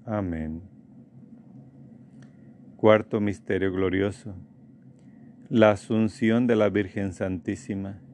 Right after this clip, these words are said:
Corintios dos, versículo del do-, del diez al once y el catorce. Levántate, amada mía,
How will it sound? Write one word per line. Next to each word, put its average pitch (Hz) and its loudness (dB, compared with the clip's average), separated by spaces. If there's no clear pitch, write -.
Corintios 104 4
dos, 117 0
versículo 117 0
del 101 2
do-, 107 2
del 110 2
diez 110 2
al 98 2
once 113 0
y 104 0
el 98 0
catorce. 95 -4
Levántate, 101 4
amada 95 0
mía, 104 -6